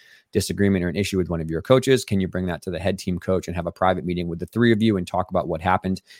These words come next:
If that person is maybe the head coach, can you bring it to the gym owner? If the person who is, you know, the, the main issue is actually the head gym owner or the head team coach,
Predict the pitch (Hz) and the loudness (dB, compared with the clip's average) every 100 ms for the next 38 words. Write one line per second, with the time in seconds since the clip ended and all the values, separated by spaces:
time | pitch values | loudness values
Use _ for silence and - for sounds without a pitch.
0 | _ - 90 90 - 104 - 87 95 92 | _ -4 2 2 2 2 2 -2 0 0
1 | 92 87 87 - 101 - 92 85 87 87 | 2 0 -2 0 -2 -2 -4 -4 -6 -8
2 | - 82 87 107 107 104 104 101 - _ | -8 -8 0 2 2 2 2 0 -4 _
3 | _ 85 92 - 147 - 95 92 87 80 | _ -4 -2 2 2 2 0 2 2 0
4 | - 92 82 80 _ - 95 98 92 - | -6 -4 -4 -6 _ -10 -10 -4 -4 0
5 | 107 107 104 95 104 - 82 80 90 95 | 2 4 2 0 -2 -2 -4 -4 0 -2
6 | - 82 78 - 98 90 - - 95 90 | 0 -6 -6 -2 -2 -2 -10 -6 -4 -2
7 | 92 101 98 87 92 90 90 85 90 113 | -4 -2 -2 -2 -6 -6 -6 -4 2 0
8 | - | 0